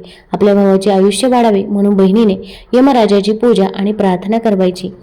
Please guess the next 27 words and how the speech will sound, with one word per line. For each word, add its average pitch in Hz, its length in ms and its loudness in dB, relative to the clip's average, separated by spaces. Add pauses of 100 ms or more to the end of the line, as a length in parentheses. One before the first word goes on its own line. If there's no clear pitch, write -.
(400)
या 240 280 2
दिवशी 220 320 0
बहीण 208 340 2
भावाला 220 340 0 (100)
आरती 196 300 -2
ओवाळून 208 400 2
त्याची 190 320 -2
पूजा 196 300 0
करत 190 240 -2
असे, 190 200 -6 (420)
त्याला 233 160 2
प्रेमाचा 208 500 0
टिळा 208 320 0
लावते. 196 300 -2 (340)
तो 269 100 2
टिळा 262 240 2
बहिणीच्या 226 460 2
निस्वार्थी 214 580 0
प्रेमभावना 196 680 2
व्यक्त 190 400 -2
करत 190 220 0
असतो. 185 240 -8 (340)
भावाची 247 380 2
पूजा 240 320 0
म्हणजे 214 320 2
यमराजाच्या 202 600 0
पाशातून 190 500 -4